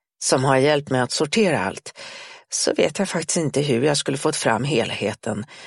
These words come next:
som är så viktig för mig nu för att kunna gå vidare. Några saker som är viktiga att känna till.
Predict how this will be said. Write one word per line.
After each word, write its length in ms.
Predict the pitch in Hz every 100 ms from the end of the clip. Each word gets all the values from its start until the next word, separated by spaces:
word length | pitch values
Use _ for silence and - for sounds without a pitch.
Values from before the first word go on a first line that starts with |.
| -
som 220 | - 170
är 100 | 160
så 140 | 151 143
viktig 460 | 151 - - 185
för 220 | 151 123 120
mig 180 | 131
nu 300 | 135 107 - - - -
för 140 | -
att 100 | 120
kunna 240 | - 120 110
gå 100 | 120
vidare. 540 | 151 147 135 - - - _ _ _ _ _ _ _ _ _ _ _
Några 460 | 233 262 247 233 240
saker 320 | 214 196 -
som 220 | 196 190
är 80 | 180
viktiga 360 | 185 - - -
att 80 | -
känna 300 | - 160 -
till. 360 | - 69 -